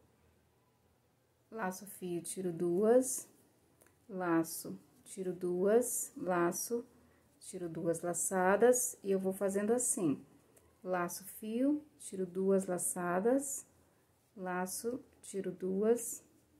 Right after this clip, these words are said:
Gente, essa folha é muito fácil de fazer. E se você estiver gostando dessa aula, já deixa seu joinha no vídeo, se inscreva no canal, ativa aí o sininho das notificações pra você não perder as novidades que eu postar por aqui.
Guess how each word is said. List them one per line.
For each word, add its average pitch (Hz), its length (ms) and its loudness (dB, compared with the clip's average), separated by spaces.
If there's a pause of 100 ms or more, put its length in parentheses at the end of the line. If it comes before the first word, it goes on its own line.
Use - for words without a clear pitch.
(380)
Gente, 208 280 -6
essa 202 220 -4
folha 214 460 0
é 214 120 0
muito 247 540 6
fácil 202 500 -6
de 208 100 -16
fazer. - 540 -6 (720)
E 202 80 -14
se 208 140 -6
você 226 220 2
estiver 202 260 2
gostando 190 420 0
dessa 185 320 4
aula, 185 220 6
já 196 160 4
deixa 202 340 4
seu 233 160 -2
joinha 202 300 0
no 190 100 4
vídeo, 190 540 0 (600)
se - 120 -16
inscreva 214 380 -4
no 202 140 0
canal, 185 600 4
ativa 254 440 2
aí 254 100 10
o 233 60 8
sininho 202 280 0
das 190 140 2
notificações 202 760 -2
pra 233 140 -2
você 226 220 -2
não 233 120 -4
perder 226 540 2 (420)
as 208 140 -4
novidades 214 540 2
que - 80 -6
eu 214 40 -6
postar 220 380 -4
por 202 180 -4
aqui. 226 440 -4